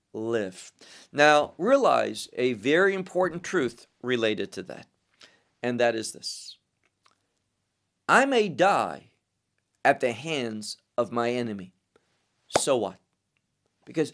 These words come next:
I will live. And let me tell you a lie. A lie is,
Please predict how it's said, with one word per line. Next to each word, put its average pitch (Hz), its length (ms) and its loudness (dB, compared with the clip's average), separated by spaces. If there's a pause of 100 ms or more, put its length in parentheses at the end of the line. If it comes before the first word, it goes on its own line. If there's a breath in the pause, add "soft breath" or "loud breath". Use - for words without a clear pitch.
(120)
I 151 540 0
will 151 480 0 (180)
live. 226 380 -2 (840 loud breath)
And 180 280 4
let 214 160 2
me 285 120 0
tell 226 180 0
you 139 340 2 (140)
a 120 100 6
lie. 113 500 0 (960)
A 123 80 4
lie 139 240 6
is, 107 420 -4